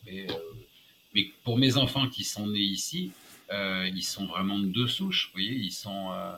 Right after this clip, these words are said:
ils ont ce métissage culturel des deux nationalités, ils aiment les deux. Et, euh, et même pour eux, j'étais, euh, comment vous dire, euh, il y avait <laughs> une forme de jalousie paternelle. Je voulais pas être moins qu'eux. Je voulais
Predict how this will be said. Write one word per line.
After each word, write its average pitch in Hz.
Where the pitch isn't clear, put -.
ils 101
ont 147
ce -
métissage 107
culturel 113
des 101
deux 113
nationalités, 104
ils 120
aiment 123
les 110
deux. 143
Et, 98
euh, 90
et 113
même 180
pour 139
eux, 202
j'étais, 110
euh, 92
comment 98
vous 92
dire, 95
euh, 82
il 104
y 98
avait 98
<laughs> -
une 95
forme -
de 104
jalousie 107
paternelle. 101
Je -
voulais 123
pas -
être 113
moins 113
qu'eux. 160
Je 131
voulais 127